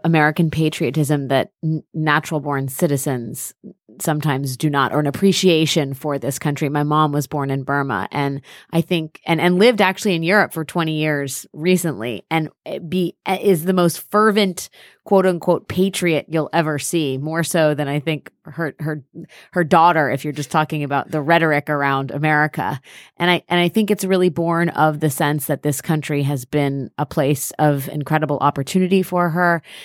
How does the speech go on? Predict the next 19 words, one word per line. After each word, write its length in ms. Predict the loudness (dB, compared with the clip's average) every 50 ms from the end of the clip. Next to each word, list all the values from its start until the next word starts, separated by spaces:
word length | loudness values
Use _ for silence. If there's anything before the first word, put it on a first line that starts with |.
| -20 -20 _
but 240 | -2 2 2 2 4 4
a 40 | 2
s-, 380 | 2 2 0 -6 -8 -8 -10 -12 -12 -4
really 320 | 0 2 4 4 4 4 4
unswerving 720 | 2 0 -2 -2 -2 -4 -2 0 2 4 4 4 2 0 0
belief 460 | -2 -4 -4 -4 -2 -2 -2 -4 -4
in 160 | -4 -4 -2
the 140 | -2 -2 -2
inherent 600 | -4 -4 -4 -4 -2 -2 -2 -4 -6 -12 -18 -2 0
goodness 500 | 2 2 2 2 -2 -4 -6 -6 -8 -10 -10 -14 _ -20 -20 -20 -20 _ _ _ _
of 640 | 4 4 6 6 4 2 0 -4 -8 -12 -16 -18 -20 _ _ _ _ _ -16 -16 -16 -16 _ _ _ 0
America 760 | 2 2 4 4 4 6 4 4 2 -2 -6 -6 -6 -8 -8 -4 -4
and 180 | -4 -2 -4
the 60 | -4
concept. 760 | -4 -2 0 0 0 -2 -4 -6 -6 -6 -8 -10 -12 -16 -16 _ _ -20 -20 _ _ _ -20 -20 _ -20 -20 -10 _ 2
At 140 | 2 2 4
the 80 | 2
same 300 | 2 2 2 2 2 0
time, 580 | -2 -2 0 2 4 4 2 2 0 -4 -6